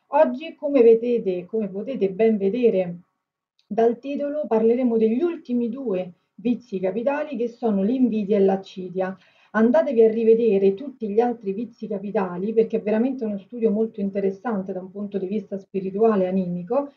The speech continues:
e li trovate ovviamente nel mio canale YouTube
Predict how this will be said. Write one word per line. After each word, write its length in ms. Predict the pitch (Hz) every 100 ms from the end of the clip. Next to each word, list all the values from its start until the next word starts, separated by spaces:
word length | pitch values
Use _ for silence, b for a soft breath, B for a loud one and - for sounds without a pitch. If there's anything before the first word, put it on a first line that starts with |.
| B -
e 80 |
li 140 | 233 254
trovate 320 | 254 262 226
ovviamente 680 | 196 240 240 214 202 196 226
nel 140 | 202
mio 220 | 233 254
canale 320 | 196 208 214
YouTube 760 | 214 254 277 220 185 175 208